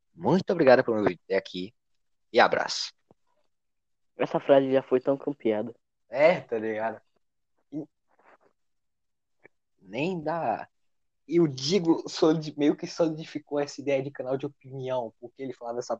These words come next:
Speaker 1: porra no começo do canal. Por quê, Digo? Uai!
Speaker 2: Por quê, Digo? Tipo, outro canal que eu gosto também, tipo,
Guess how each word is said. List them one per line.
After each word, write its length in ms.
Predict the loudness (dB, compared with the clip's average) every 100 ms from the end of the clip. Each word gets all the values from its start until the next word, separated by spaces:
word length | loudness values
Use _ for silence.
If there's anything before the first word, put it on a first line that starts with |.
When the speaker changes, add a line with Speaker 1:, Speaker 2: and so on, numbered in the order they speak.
| _
Speaker 1:
porra 180 | 0 0
no 100 | -2
começo 300 | _ -8 -8
do 60 | -10
canal. 480 | -14 -2 0 -2 _ _ -20 -20 _
Por 280 | 0 0 0
quê, 380 | 4 6 8 8
Digo? 420 | 8 10 10 10 8 6 -2 _ _ _ _ _ _ _ _ _ _ _ _
Uai! 640 | 2 6 10 10 10 8 4 -6 _ _ _ _ _ _ _ _ _ _ _
Speaker 2:
Por 160 | -6 -4
quê, 180 | -4 -8
Digo? 240 | -6 -12 _
Tipo, 600 | -2 -2 0 -2 0 -4 -10 -4
outro 280 | -4 -2
canal 300 | -2 -2 -4
que 100 | -2
eu 80 | -2
gosto 280 | -2 -4 -6
também, 440 | -8 -8 -8 -8 -12 _ _ _ _ _ _ _ _ _
tipo, 400 | -12 -4 -4